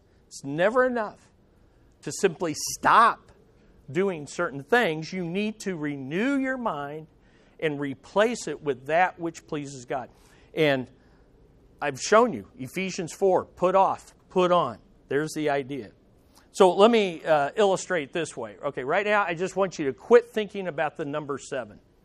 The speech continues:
Okay? Quit thinking about the number seven. You know, you know how seven is like that. Don't think about seven.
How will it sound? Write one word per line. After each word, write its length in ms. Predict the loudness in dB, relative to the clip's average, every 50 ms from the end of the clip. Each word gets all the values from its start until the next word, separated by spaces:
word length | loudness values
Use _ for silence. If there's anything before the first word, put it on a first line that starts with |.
| _ _ _ _ _ _ _ _ _ _ _ _ _ _ _ _ -20 -20 -18
Okay? 360 | -10 -4 -2 0 0 0 -2 -6 -8 -2
Quit 240 | 2 2 2 4
thinking 280 | 2 0 0 0 -2 -2
about 260 | 0 2 0 2 0
the 80 | -2 -4
number 300 | -2 -2 -4 -4 -4 -6
seven. 500 | -4 -2 0 0 0 0 -2 -6 -8 -10 _ _ _ _ _ _ _ -10
You 100 | -8 -6
know, 100 | -4 -4
you 100 | -2 -2
know 120 | -2 -2
how 160 | -2 -2 -2
seven 440 | -4 -2 0 2 2 2 0 -2 -10
is 180 | -10 -10 -6 -2
like 240 | -2 -2 -2 -2 -4
that. 280 | -4 -2 -2 -2 -4 -2
Don't 260 | -2 -2 -2 -2 -2
think 220 | -2 -2 -2 0
about 360 | -2 -2 -2 -2 -4 -4 -6
seven. 420 | -6 -2 0 2 2 2 0 -4